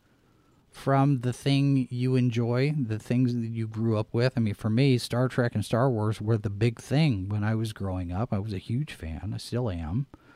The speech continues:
for the most part. But I find myself getting tired, uh,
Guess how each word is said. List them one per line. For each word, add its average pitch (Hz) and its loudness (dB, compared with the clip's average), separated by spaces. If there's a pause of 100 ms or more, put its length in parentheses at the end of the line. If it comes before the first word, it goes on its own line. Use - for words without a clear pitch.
(240)
for 147 2
the 117 2
most 107 0
part. - -6 (1600)
But 143 4 (280)
I 139 2
find 170 2
myself 151 2
getting 143 4
tired, 131 0 (1800)
uh, 101 0